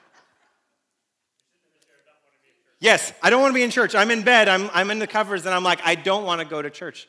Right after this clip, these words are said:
I'm too exhausted to even think." Like, church itself, the concept of church exhausts me just thinking about it. There are two things that come with that. One,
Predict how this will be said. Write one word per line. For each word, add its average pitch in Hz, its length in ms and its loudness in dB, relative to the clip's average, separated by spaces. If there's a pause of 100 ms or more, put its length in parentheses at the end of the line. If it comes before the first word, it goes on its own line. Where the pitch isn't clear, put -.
(280)
I'm 147 160 -4
too 202 240 -12
exhausted 147 680 -10
to 156 60 -12
even 123 220 -12
think." 127 320 -18
Like, 123 160 -4 (240)
church 180 400 -10
itself, 131 480 -8
the 135 80 -14
concept 143 480 -12
of 110 80 -20
church - 260 -16
exhausts 101 720 -18
me 87 200 -20
just - 240 -20
thinking - 320 -20
about - 180 -20
it. - 140 -20 (1500)
There 113 80 -20
are - 20 -20
two 143 180 -18
things 120 260 -14
that 113 120 -18
come 160 140 -18
with 87 160 -20
that. 85 160 -20 (100)
One, 120 300 -12